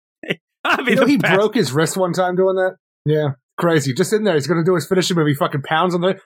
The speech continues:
Speaker 2: breaks his hand or his wrist. I'm like, "Wow, that's something I would do."
Speaker 1: Woodrow's like, "Hey, it seems I have more faith in humanity than you do. I can trust them to screw it up all the-," oh no, R K O out of nowhere.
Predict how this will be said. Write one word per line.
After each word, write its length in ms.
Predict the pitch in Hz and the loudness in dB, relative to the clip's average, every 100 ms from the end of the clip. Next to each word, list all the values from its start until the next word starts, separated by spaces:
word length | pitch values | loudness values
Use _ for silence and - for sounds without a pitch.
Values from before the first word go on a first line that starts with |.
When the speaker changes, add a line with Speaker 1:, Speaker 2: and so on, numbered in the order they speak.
| _ | _
Speaker 2:
breaks 200 | 202 196 | -2 0
his 100 | 196 175 | -2 -2
hand 220 | 185 180 | 0 2
or 180 | 170 160 | 0 -2
his 140 | 139 | 0
wrist. 400 | 175 156 - - - | 0 0 -4 -12 -6
I'm 60 | |
like, 160 | 175 147 _ _ - | -4 -4 _ _ -8
"Wow, 360 | 110 107 110 - | -4 -2 -4 -4
that's 140 | 156 | -4
something 220 | 156 135 | -2 -2
I 100 | 110 | 0
would 180 | 120 113 | -2 -2
do." 200 | 117 113 - | -4 -4 -4
Speaker 1:
Woodrow's 560 | 170 220 165 151 123 - | -2 -2 -2 -2 -2 -4
like, 160 | 113 - | -8 -4
"Hey, 340 | 190 175 - _ _ _ | -2 -2 -6 _ _ _
it 160 | 160 180 | -2 -2
seems 420 | - 208 220 190 | -2 0 0 0
I 120 | 175 | 0
have 200 | 170 165 | 0 0
more 220 | 135 156 156 | 0 0 0
faith 340 | - 156 147 | 0 -2 0
in 140 | 131 | 0
humanity 400 | 113 131 139 139 | 0 2 2 0
than 180 | 131 123 | -2 0
you 160 | 123 233 | 2 0
do. 200 | 226 113 _ - | -2 -4 _ -6
I 100 | 214 | -2
can 180 | 208 170 | 0 -2
trust 340 | - 165 165 | 0 -2 -2
them 180 | 160 135 | -2 -2
to 40 | 127 | -2
screw 360 | - - 185 | -4 0 2
it 80 | 160 | 2
up 140 | 156 156 | 0 0
all 140 | 170 | 0
the-," 80 | 175 | 0
oh 140 | 392 415 | -2 0
no, 160 | 359 277 | 0 2
R 160 | 359 | 0
K 240 | 370 381 403 | -2 -2 0
O 120 | 359 | 0
out 160 | 294 285 | 0 -2
of 80 | 233 | -2
nowhere. 380 | 349 233 - | -2 -2 -4